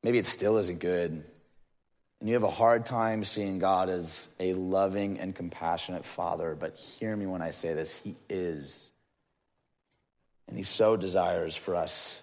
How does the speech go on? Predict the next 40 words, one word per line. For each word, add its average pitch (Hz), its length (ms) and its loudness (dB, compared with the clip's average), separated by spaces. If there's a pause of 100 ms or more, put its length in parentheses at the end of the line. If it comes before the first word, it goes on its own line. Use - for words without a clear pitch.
(680)
to - 80 -12
seek 87 300 -4
him. 76 260 -10 (1080)
Or - 80 4
maybe 240 160 10
it's 254 140 8
not 254 140 12
any 254 140 12
of 254 80 10
those. 110 400 0 (440)
Maybe 208 220 12
you 214 240 12
heard 202 140 12
those 196 160 10
four 190 220 10
and 196 80 10
you're 175 80 12
like, 160 120 12
"None 180 140 12
of 190 80 12
those 175 180 12
resonate." 143 460 10 (1000)
Maybe 233 240 12
for 208 120 8
you 226 200 12
it's 196 120 10
just 156 320 8
boring. 165 460 12
And 151 60 12
I 175 40 12
wanna 208 120 12
ask 175 280 12
a 156 60 8
question 151 400 12
that 147 100 10
might 151 160 12
be 147 80 6
a 147 60 10
bit 143 100 10
uncomfortable. 123 640 6